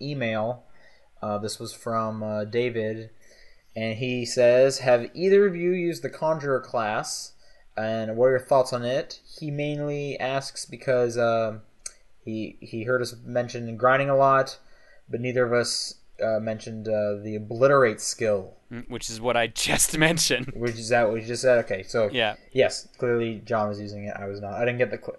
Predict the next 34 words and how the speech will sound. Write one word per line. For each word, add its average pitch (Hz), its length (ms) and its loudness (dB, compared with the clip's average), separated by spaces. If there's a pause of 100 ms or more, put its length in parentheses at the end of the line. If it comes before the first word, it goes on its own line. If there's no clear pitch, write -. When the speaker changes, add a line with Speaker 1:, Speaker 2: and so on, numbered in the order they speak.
(280)
Speaker 1:
Conjurer 101 340 -4
class 101 280 -8
once - 180 -12
again. - 180 -14 (760)
And 110 240 -4
his, 110 180 -4
um, 107 600 4 (800)
second 117 320 -2
question 110 400 0
was, 107 320 -2
"Do 110 100 -6
you 113 320 -4
think 117 400 -4
everyone 131 520 2
should 120 180 -12
go 123 160 4
for 123 100 -6
the 110 80 -6
true 240 320 2
ending, 170 440 0
or 135 220 0
should 135 200 -10
people 165 260 -4
just 131 320 -4
go 208 140 2
for 190 120 -4
the 160 100 -4
normal 143 420 0
ending 123 440 -6
right 117 200 2
after 131 200 0
finishing 120 460 -8
chapter 113 320 -4
six, - 720 -6